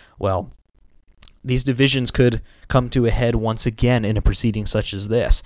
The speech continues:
And Donald Trump, I would say, is not likely to be chosen as the president should the Congress have to act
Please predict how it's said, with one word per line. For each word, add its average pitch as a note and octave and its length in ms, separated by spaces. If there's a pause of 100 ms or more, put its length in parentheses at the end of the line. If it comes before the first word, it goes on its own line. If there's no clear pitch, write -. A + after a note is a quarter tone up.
(240)
And F#2+ 420
Donald B2 380
Trump, E3 400 (100)
I C#3+ 180
would D3+ 220
say, A2+ 400
is A2+ 160
not B2 220
likely B2+ 340
to - 80
be C3 140
chosen C3 480
as G#2+ 180
the G#2+ 80
president G#2+ 520
should A2 340 (320)
the A#2+ 100
Congress A#2+ 520
have A2+ 220
to - 160
act A2+ 380